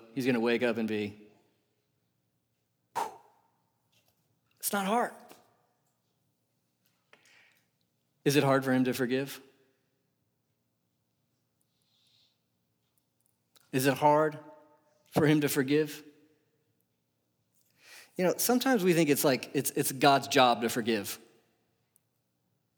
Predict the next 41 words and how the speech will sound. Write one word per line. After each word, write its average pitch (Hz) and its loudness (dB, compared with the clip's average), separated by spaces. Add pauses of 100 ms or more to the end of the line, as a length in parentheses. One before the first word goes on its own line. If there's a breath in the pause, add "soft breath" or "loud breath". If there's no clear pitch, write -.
(460)
We 147 0
think 165 4
it's 147 0
his 135 0
job, 117 2 (300 loud breath)
like 147 4
he 151 4
owes 139 2
us. - -2 (540 loud breath)
You 151 2
know, 156 0 (160)
sometimes 240 4
we 208 2
think 190 0 (240 loud breath)
when 160 4
you 208 2
stand 208 4
before 180 2
him, 160 2
you 156 2
just 151 -2
be 156 4
like, 147 4
"Hey, 220 2
God, 196 2
nobody's 175 0
perfect." 151 0
And 131 -8
he'll 139 0
be 131 0
like, 117 -2 (440)
"You 135 -2
know 131 0
what? 127 -4 (580)
That 131 2
is 120 -2
an 113 -4
excellent 110 -8
point. 110 -14 (3500 loud breath)
You're 196 6
right. 170 0